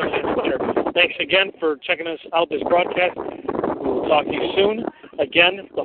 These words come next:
final score here from the Collinwood Athletic Complex in Cleveland, Ohio. The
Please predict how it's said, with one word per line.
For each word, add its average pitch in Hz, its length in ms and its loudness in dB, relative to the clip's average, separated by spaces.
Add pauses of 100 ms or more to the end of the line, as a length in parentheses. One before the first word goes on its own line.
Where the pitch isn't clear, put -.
final 175 340 2
score 170 300 4
here 170 160 -4
from - 160 -8
the - 80 -8
Collinwood 175 520 0
Athletic 165 480 -2
Complex 147 460 -4
in 139 100 -10
Cleveland, 160 380 0
Ohio. 139 440 2 (640)
The 143 280 0